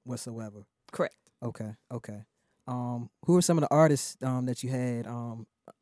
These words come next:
Speaker 1: on the, on the label?
Speaker 2: Um, we had, uh, Stuff Famous, um, a local artist from Vegas.
Speaker 1: Mm-hmm.
Speaker 2: We also had, um, Heartbeat. She does a YouTube show.
Speaker 1: Okay.
Speaker 2: Um, it was more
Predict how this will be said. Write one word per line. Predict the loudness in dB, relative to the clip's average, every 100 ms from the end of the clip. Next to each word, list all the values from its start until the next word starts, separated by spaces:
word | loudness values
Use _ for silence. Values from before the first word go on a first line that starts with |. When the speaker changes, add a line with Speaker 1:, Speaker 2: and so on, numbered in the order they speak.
| _
Speaker 1:
on | -4 -2
the, | -2
on | -4 -2
the |
label? | 2 2 2 -8 _ _ _ _ _ _ _
Speaker 2:
Um, | 4 4 2 -6 -10 _ _ _ _ _ _ _ _ _ 0
we | 2
had, | 4 2
uh, | 0 0 -2 -8 -14 _ _ _ -6
Stuff | 2 6 6
Famous, | 4 0 0 0 -4 -10 -16 _
um, | -6 -6
a | -4 -4
local | 0 0 2
artist | 2 2 -2
from | -2 0
Vegas. | 0 0 -2 -2 -4 -6
Speaker 1:
Mm-hmm. | -6 -4 -4
Speaker 2:
We | 4
also | 4 4 0
had, | 0 -2 -2
um, | -2 -2
Heartbeat. | 2 2 2 -6 -8 -14 _ -14
She | -12
does | -4 -2 -2
a | -4
YouTube | -6 -8 -8 -8
show. | -8 -6 -8 -12 -16
Speaker 1:
Okay. | -12 -12 -12 _ _ _ _ _ _ -10
Speaker 2:
Um, | -4 0
it | 2
was | 2
more | 2 4 4